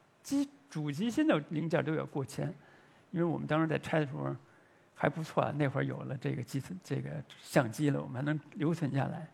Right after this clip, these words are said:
像我们，我三十年前修的钟表几乎都没有记录，因为什么？那会儿没有数码相机，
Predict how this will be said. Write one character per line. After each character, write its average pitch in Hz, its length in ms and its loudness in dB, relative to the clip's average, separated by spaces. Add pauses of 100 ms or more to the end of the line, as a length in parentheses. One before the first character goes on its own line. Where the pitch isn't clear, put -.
(400)
像 196 220 8
我 156 60 6
们， 160 200 4 (440)
我 190 180 6
三 277 200 12
十 277 60 12
年 214 200 6
前 185 340 6 (960)
修 185 240 2
的 170 100 8
钟 165 180 2
表 139 140 4
几 165 180 -2
乎 214 160 0
都 190 140 4
没 151 140 4
有 143 80 0
记 - 180 -6
录， 160 260 -8
因 190 120 -2
为 202 120 6
什 151 80 2
么？ 135 120 -2
那 190 120 4
会 143 80 4
儿 127 40 0
没 151 160 4
有 180 120 6
数 - 160 -8
码 147 140 -4
相 147 220 -6
机， 139 120 -4